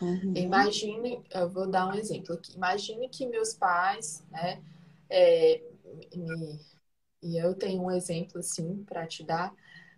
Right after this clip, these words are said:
Speaker 2: Meus pais, eu, eu sou pequenininho, os meus pais me deixam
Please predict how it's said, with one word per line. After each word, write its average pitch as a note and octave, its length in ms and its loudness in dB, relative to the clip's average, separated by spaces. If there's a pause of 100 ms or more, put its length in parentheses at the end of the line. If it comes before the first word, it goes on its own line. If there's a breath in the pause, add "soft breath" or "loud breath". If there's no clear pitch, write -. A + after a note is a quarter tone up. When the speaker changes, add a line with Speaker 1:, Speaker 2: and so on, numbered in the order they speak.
Speaker 2:
Meus F3+ 240 0
pais, F#3 480 6
eu, E3+ 240 0
eu F3 120 -2
sou F#3 200 -4
pequenininho, G3 880 -4
os B3 140 -4
meus F#3+ 220 -2
pais F#3 340 2
me F#3 160 -14
deixam F#3+ 680 -4